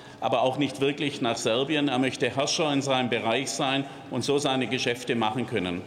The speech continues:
Dazu behindert er, wo er kann, die Zusammenarbeit mit der Zentralregierung. Wir kennen ähnliche Entwicklungen auch im Kosovo.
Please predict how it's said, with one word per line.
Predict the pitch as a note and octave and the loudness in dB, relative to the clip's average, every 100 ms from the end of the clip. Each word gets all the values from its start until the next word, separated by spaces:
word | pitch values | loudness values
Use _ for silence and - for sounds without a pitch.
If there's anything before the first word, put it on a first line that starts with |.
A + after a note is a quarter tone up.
| - - - | -12 -16 -6
Dazu | - C3 - | -2 0 0
behindert | D#3+ C#3+ D#3 F3 D#3+ | 0 2 2 2 2
er, | D3+ C3 A#2+ | 2 2 0
wo | B2 E3 | 2 2
er | C#3+ C#3 | 2 0
kann, | B2 A#2 B2+ - - - - | 0 0 0 -4 -12 -14 -4
die | A#2+ A#2+ | 0 0
Zusammenarbeit | A2+ B2+ A#2 A#2 C3 B2+ C#3 C3+ B2+ B2 B2 | 0 -2 -2 0 0 2 4 2 2 2 0
mit | A#2+ | -2
der | A#2 | -2
Zentralregierung. | C#3 A2 G#2 G2+ G2+ G#2 G2 F2+ D#2+ F#2+ - - - - - - | -2 -2 0 0 2 -2 -2 -4 -4 -8 -12 -16 -18 -18 -20 -4
Wir | B2 | -2
kennen | - D#3 E3 | 2 2 2
ähnliche | C#3 D3 E3 D#3+ | 0 0 0 0
Entwicklungen | D#3 C3 C3+ D3+ C#3 B2+ | 0 0 0 0 2 2
auch | A2+ A#2 | 2 2
im | B2+ | 0
Kosovo. | A#2 A2+ A2 G#2 F#2 F2+ | -2 0 0 0 2 -2